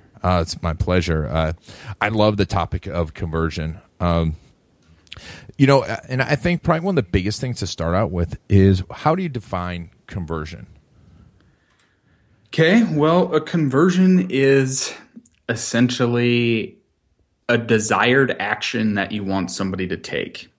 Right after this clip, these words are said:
Speaker 2: um, on your site. It could be s-, as simple as clicking a button. It could be as complex as filling out a big, long form or making a purchase. It's really a, an action that you want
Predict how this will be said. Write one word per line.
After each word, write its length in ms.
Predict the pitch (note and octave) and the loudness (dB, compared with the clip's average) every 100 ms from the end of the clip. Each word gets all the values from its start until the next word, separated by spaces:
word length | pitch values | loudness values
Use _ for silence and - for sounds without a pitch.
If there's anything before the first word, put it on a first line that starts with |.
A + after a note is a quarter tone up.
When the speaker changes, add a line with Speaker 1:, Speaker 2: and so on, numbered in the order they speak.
| _ _ _ | _ _ _
Speaker 2:
um, 640 | A#2+ G#2+ G#2 G2 F#2+ F#2 - | -6 -4 -4 -4 -4 -6 0
on 220 | G#2 G2+ | 2 4
your 80 | F#2 | 2
site. 360 | - - - - _ - | 0 -2 -4 -8 _ -2
It 160 | A2+ | 0
could 260 | - G#2+ G#2 | 2 2 2
be 560 | G#2+ G#2 G#2 G2+ G2 | 2 4 4 2 0
s-, 160 | - - | -2 -4
as 220 | - F#2+ | -4 -2
simple 640 | - A2 G#2+ G#2+ G#2 G#2 - | 2 2 2 0 2 2 2
as 220 | G2 F#2+ | 0 0
clicking 360 | - A#2 A2 F#2+ | -2 -2 0 0
a 60 | |
button. 460 | F#2 G#2+ E3+ F3+ - - - - _ - | 2 2 2 -4 -10 -20 -20 -20 _ -8
It 160 | G#2 | -8
could 240 | - G#2+ G2+ | -2 -2 0
be 240 | G#2 G2+ | 0 2
as 220 | F#2+ F#2 | 2 0
complex 520 | - G2+ F#2 G2+ G2 G2 | 2 2 4 0 0 -4
as 140 | F#2 | -6
filling 320 | - G2 G2 | -2 0 2
out 160 | F#2+ F#2+ | 2 2
a 280 | F#2+ F#2+ F#2 | 2 2 0
big, 520 | - G#2 G#2+ G2 G2 | -4 -4 0 0 0
long 240 | G2 F#2+ | 0 -2
form 540 | F#2 B2 C#3+ E3 E3+ D3 | 0 4 4 4 0 2
or 180 | A2+ | 4
making 340 | A2+ A2 A2+ A2 | 4 4 0 -4
a 60 | |
purchase. 640 | F#2+ - C#3 - - - - - | -2 0 0 0 -10 -12 -16 -10
It's 260 | F#2+ - | -8 -6
really 680 | A2 B2 B2+ A#2+ A#2 A2 A2 - _ _ _ _ _ _ _ - | 2 4 6 4 2 0 -4 -16 _ _ _ _ _ _ _ -4
a, 200 | G2+ G2 - | 0 0 0
an 120 | - | -2
action 560 | - G2 G#2+ - A2+ G2+ | 0 0 0 -2 -2 -2
that 180 | G2+ G#2 | -2 -4
you 100 | G2+ | -6
want 440 | F#2+ F#2 F#2 - | -2 0 0 -2